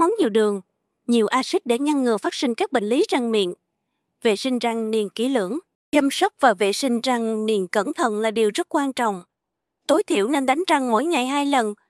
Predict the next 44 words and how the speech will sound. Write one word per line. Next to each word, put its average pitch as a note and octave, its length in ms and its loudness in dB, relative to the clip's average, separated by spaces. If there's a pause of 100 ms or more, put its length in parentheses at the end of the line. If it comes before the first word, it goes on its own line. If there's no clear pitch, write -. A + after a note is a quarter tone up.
(100)
kết F#4+ 180 -2
hợp B3 240 4
cùng A#3+ 180 0
các F#4 160 -2
sản B3 180 -2
phẩm A#3 280 0
như D#4+ 120 0
kem B3+ 240 -2
đánh C4 200 0
răng B3 240 -2
chứa C4+ 200 -2 (100)
fluor, A#3 360 2 (300)
nước E4+ 180 2
súc - 200 -2
miệng, A3 260 2 (320)
chỉ B3 120 -2
nha E4+ 220 2
khoa, C#4+ 340 0 (120)
máy D4 180 0
tăm A#3 320 -2
nước, D#4+ 220 -2 (720)
để B3+ 120 2
đảm C#4 200 4
bảo A#3+ 220 4
răng C#4 220 2
được A#3 180 -2
làm A3+ 160 4
sạch. - 240 -2 (440)
Tám. C4 280 2 (420)
Câu B3+ 140 4
hỏi A3 240 -2
thường G#3+ 240 -2
gặp. G#3+ 180 2 (440)
À, - 140 0 (160)
chấm D#4+ 240 4
chấm E4+ 140 4 (100)
một. G#3+ 200 2 (460)
Răng A3 220 0
thưa A3+ 200 0
có C#4+ 120 -2
nên B3 220 0
niềng G#3 180 0
không? C4+ 240 -2 (460)
Có. E4 280 2